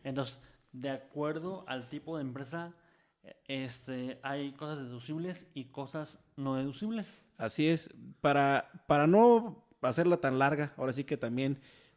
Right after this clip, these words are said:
Speaker 2: eh, las deducciones autorizadas, que se le llaman,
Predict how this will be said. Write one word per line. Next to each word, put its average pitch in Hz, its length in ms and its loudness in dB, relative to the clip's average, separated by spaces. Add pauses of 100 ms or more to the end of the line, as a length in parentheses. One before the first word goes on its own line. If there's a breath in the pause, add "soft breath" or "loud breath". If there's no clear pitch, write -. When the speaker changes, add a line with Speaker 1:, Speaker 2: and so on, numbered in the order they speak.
Speaker 2:
eh, 110 560 0
las 113 200 0
deducciones 123 540 4
autorizadas, 143 680 -2
que - 80 -10
se 113 100 -10
le 107 140 -4
llaman, 139 280 -4